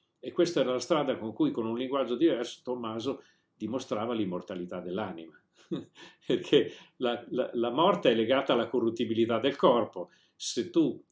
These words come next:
hai dentro un principio che organizza il corpo, ma è capace di fare anche cose indipendenti dal corpo, come l'astrazione e l'autocoscienza, e qui ci sono degli, degli informatici. Federico Faggin, che è uno dei grandi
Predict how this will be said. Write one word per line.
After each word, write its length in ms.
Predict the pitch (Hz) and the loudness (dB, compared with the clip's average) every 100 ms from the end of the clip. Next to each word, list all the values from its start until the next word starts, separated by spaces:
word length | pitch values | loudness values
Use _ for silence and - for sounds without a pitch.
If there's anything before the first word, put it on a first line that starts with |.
| _ | _
hai 200 | 123 120 | -4 0
dentro 600 | 143 147 113 117 95 - | 2 2 0 -6 -8 -8
un 180 | 147 117 | -10 -8
principio 560 | - 120 - 151 107 92 | -6 -6 -4 -4 -6 -4
che 100 | 113 | -4
organizza 440 | 107 123 165 143 | -2 2 4 4
il 80 | - | 2
corpo, 340 | 156 127 107 | 2 2 0
ma 120 | 98 | -4
è 60 | 104 | -2
capace 420 | 131 113 143 - | -2 0 -2 -2
di 100 | 110 | -4
fare 240 | - 131 123 | -4 -4 -4
anche 220 | 110 104 | -4 -6
cose 360 | 127 120 110 | -4 -2 -2
indipendenti 580 | 101 98 104 104 117 117 | -4 -6 -8 -6 -4 -4
dal 160 | 104 98 | -6 -6
corpo, 540 | 120 92 90 123 123 - _ _ _ _ _ _ _ _ _ _ _ _ | -6 -6 -8 -10 -12 -14 _ _ _ _ _ _ _ _ _ _ _ _
come 280 | 123 113 104 | -2 0 -2
l'astrazione 880 | 104 - 104 - 127 123 98 92 90 | -4 -6 -8 -2 0 0 -2 -6 -6
e 280 | 113 107 - | -2 -2 -2
l'autocoscienza, 1000 | 95 95 104 98 107 113 95 90 - 123 | -8 -10 -10 -10 -8 -6 -8 -10 -14 -12
e 160 | 131 170 | -10 -8
qui 180 | 190 175 | -6 -6
ci 140 | 113 | -6
sono 280 | - 165 131 | -2 0 0
degli, 300 | 113 117 127 | -2 -4 -4
degli 200 | 127 123 | -4 -2
informatici. 720 | 143 143 131 165 160 - - - _ _ _ _ - | -4 -4 -4 -4 -6 -6 -10 -12 _ _ _ _ -4
Federico 460 | 139 156 175 170 | 0 4 6 4
Faggin, 460 | - 151 151 151 104 | 2 0 2 0 0
che 120 | 107 | -4
è 60 | 117 | -2
uno 240 | 135 127 | -2 -4
dei 180 | 110 107 | -4 -4
grandi 640 | 110 135 123 107 101 95 | -2 -4 -4 -6 -6 -8